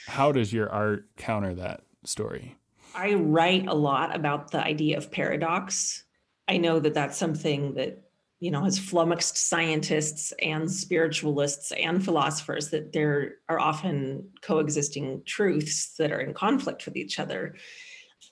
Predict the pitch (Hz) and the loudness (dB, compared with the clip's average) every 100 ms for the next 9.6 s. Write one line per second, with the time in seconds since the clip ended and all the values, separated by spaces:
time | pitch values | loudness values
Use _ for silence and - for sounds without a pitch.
0 | - 208 190 190 254 294 - 208 - 151 | 0 4 6 6 4 4 2 0 2 2
1 | 151 139 131 135 - - - 170 - 185 | 2 0 -2 -4 -6 -8 0 0 2 4
2 | 214 226 190 160 147 156 156 156 175 190 | 6 6 6 4 4 4 2 4 2 2
3 | - - 170 - 151 165 170 - - 143 | -2 0 0 0 2 4 4 2 0 -2
4 | - - 180 160 151 165 160 190 - 139 | -4 -2 2 4 4 2 2 2 0 -2
5 | - 139 - - 175 190 196 - 143 151 | 0 -2 -2 0 2 2 0 0 2 2
6 | 151 147 143 - - - - - - 160 | 2 -2 -2 -2 -2 -2 -6 -12 -2 0
7 | 139 143 - _ _ _ _ _ _ _ | 0 -2 -6 _ _ _ _ _ _ _
8 | - 196 190 240 247 196 180 160 151 - | -6 2 4 4 6 4 4 4 2 2
9 | 196 220 165 147 - - | 2 4 4 4 2 -4